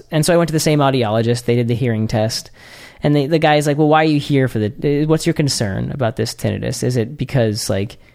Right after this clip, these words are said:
you want us to do something about it? Or is it because, like, you wonder if there's, like, some underlying cause?"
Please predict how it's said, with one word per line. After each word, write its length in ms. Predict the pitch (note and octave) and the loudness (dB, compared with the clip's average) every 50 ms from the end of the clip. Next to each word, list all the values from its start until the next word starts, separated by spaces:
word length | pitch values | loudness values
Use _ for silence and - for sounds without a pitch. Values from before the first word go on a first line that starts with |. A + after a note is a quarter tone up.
| _ _ | _ _
you 120 | - C3 B2 | -2 0 0
want 160 | A2+ G#2 G2+ | 0 0 -2
us 80 | - | -4
to 60 | - G2+ | -6 -2
do 200 | A#2 C3+ D3 D3 | 0 2 2 2
something 340 | - E3 D3 C#3+ D#3 D3 | 2 2 0 2 0 0
about 300 | C#3+ C#3 C#3+ C3+ C3+ C3+ | 0 2 2 2 2 2
it? 240 | C3 C3 B2 A#2+ - - | 2 2 0 -2 -4 -4
Or 200 | C3+ B2+ A#2 A#2 | -2 0 0 2
is 140 | A#2+ A#2 A#2 | 0 -2 -2
it 80 | - | -6
because, 400 | - B2+ - - A#2+ A2 G#2+ - | -8 -10 -6 -2 -2 -2 0 -2
like, 160 | G#2 G2 - A2 | -4 -4 -2 -2
you 120 | A2+ A2 | -2 -2
wonder 640 | G#2+ A#2 G2+ A2+ D3 C3+ C3 B2+ A#2 A2+ A2+ A2+ A2 | -2 -6 -6 -4 -2 0 0 0 0 0 0 0 -2
if 120 | A2+ - | -2 -2
there's, 180 | - A2 A2+ - | -4 -4 -4 -4
like, 160 | G#2 G#2 - | -4 -6 -4
some 160 | - - G#2 | -4 -4 -2
underlying 540 | G2+ G2+ G#2 G#2 G#2 G#2 G#2 G2 G2+ G2+ A2+ | -2 -2 -2 0 0 -2 -2 -2 -2 -4 -4
cause?" 640 | A2 - C3+ C3 B2+ B2+ B2 B2 A#2+ A#2+ A#2+ - - | -4 -2 0 0 2 2 2 2 0 0 -2 -4 -8